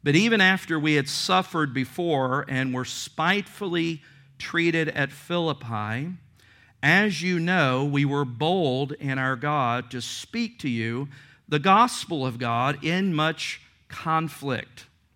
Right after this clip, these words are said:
For our exhortation did not come from error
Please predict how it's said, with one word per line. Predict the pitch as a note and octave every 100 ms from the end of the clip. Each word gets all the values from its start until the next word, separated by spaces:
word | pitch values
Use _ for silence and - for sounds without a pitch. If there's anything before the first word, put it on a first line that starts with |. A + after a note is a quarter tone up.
| _ _ _ - _ -
For | E3+ E3+
our | E3 D#3+ D#3+
exhortation | G3 A3 - A3 F#3 - - G#3 G3+ - - B2+ C3
did | C#3
not | D#3+ F3
come | - F#3 E3 C#3+
from | C#3+ D3 C3+ C3
error | C#3 D3+ F3+ G#3 G3+